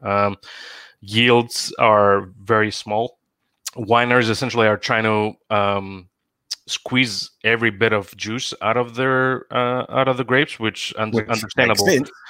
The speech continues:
Speaker 1: You know, a ton of grapes cost two, two thousand, upwards to two thousand dollars in the
Speaker 2: Mm.
Speaker 1: U S. Uh, so it's a, it's a very expensive,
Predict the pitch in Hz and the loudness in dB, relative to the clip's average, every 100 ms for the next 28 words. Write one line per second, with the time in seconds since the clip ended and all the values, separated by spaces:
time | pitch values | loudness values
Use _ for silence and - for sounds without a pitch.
0 | - - - - - 131 113 107 113 110 | -18 -18 -20 -18 -2 2 4 6 4 2
1 | - 127 120 120 120 123 - 120 123 - | 2 2 2 2 2 2 2 4 4 0
2 | - - 120 - - 127 120 113 113 120 | -14 -12 -12 -14 -18 -14 -2 0 2 -2
3 | 120 110 117 113 110 120 120 113 117 110 | -2 -4 -4 -8 -10 -8 -6 -6 -2 0
4 | 110 127 143 - - 113 113 107 101 107 | 0 -2 -4 -10 -10 -8 -6 -4 0 0
5 | 120 - - - 110 104 101 113 113 - | 0 -2 -10 -6 -2 0 -2 -4 -4 -4
6 | 123 113 127 110 127 123 - - 113 - | -6 -4 -6 0 2 2 -2 -2 -2 0
7 | 110 104 | -4 -4